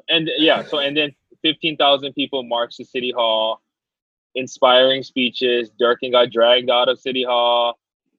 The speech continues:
The meeting became transparent. Honestly, thank God for bad Wi-Fi, because we wouldn't have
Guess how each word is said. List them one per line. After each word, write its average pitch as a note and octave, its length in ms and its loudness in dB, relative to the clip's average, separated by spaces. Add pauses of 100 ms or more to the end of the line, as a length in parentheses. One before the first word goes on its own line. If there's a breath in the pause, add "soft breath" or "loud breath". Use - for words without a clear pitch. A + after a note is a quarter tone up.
(680)
The B2+ 80 -6
meeting C3+ 360 -4
became C3 360 -6
transparent. B2+ 840 -4 (140)
Honestly, F#3 500 0
thank D#3+ 240 2
God E3 240 2
for F#3+ 140 -4
bad C3 240 -2
Wi-Fi, C3 640 -6
because C3+ 320 -12
we B2+ 100 -8
wouldn't B2+ 340 -4
have A#2+ 100 -6